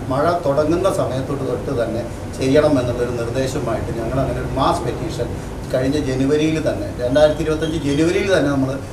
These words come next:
അങ്ങനെ ഒരു മാസ് പെറ്റീഷൻ ഈ അഫക്റ്റഡ് ഏരിയകളിൽ മുഴുവൻ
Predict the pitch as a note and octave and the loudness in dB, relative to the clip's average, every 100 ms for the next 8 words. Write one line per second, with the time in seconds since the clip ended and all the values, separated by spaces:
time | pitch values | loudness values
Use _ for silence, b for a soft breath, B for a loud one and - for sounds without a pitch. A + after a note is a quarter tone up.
0 | - C#3+ D3 D#3 C3+ C3+ C3+ - C3+ C3 | -6 -2 2 2 2 0 0 -2 -4 -4
1 | B2+ B2+ C3 - - C#3 C3+ D#3 E3 E3+ | -4 -4 -6 -8 -8 -4 -2 0 0 0
2 | D#3 D3+ - E3 D3 C#3 C3+ C#3 C#3 C#3+ | 2 2 2 2 2 2 0 0 0 0
3 | C#3 C3 C#3+ F3+ | 0 0 4 4